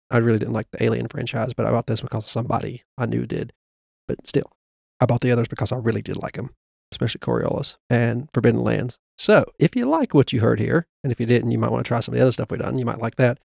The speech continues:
Uh, we have three podcasts in total on the Gruesome Gaming Group. That's our network. We have this one. We have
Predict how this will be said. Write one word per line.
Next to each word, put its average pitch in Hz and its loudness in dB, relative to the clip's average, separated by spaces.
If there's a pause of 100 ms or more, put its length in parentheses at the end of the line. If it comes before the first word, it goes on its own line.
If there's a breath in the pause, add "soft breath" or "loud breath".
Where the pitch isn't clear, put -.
(380)
Uh, - -12
we 190 4
have 220 2 (100)
three 123 2 (140)
podcasts 135 2
in 127 -2
total 131 2
on 123 2
the 123 -2
Gruesome 127 0
Gaming 123 2
Group. 131 2
That's 117 -6
our 110 -4
network. 123 0 (180)
We 117 -2
have 113 0
this 120 2
one. 120 0
We 120 -2
have 117 -4